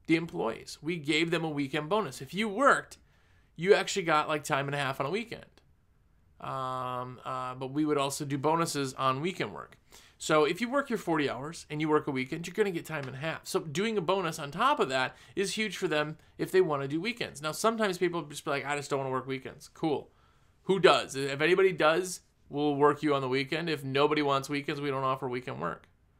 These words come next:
Because I'm not going to kill those employees. I'm not gonna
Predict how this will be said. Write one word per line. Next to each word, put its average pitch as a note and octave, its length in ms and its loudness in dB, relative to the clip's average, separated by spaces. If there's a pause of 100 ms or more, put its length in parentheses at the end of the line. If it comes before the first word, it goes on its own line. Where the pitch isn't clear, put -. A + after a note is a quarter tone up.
(300)
Because E3+ 180 0
I'm G#3 320 4
not F#3 260 0
going E3 380 -2
to D3 480 -2 (340)
kill F3 240 -14
those C#3+ 360 -10
employees. C3+ 480 -10
I'm C#3 120 -10
not D3 240 -4
gonna C#3 260 -8